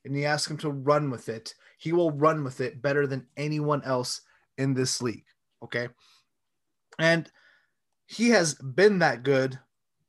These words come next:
quite frankly, over the last few seasons. Okay. Derrick Henry last year ran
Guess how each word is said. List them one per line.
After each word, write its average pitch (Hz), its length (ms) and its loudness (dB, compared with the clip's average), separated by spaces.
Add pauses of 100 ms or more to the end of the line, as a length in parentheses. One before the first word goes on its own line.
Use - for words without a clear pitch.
(880)
quite 185 200 2
frankly, 170 520 0
over 151 220 2
the 143 60 -4
last 147 380 2
few 156 160 -2
seasons. - 720 -4 (1500)
Okay. 135 300 -2 (1500)
Derrick 165 280 4
Henry 180 380 2
last 160 380 2
year 135 400 0 (3500)
ran 135 720 -4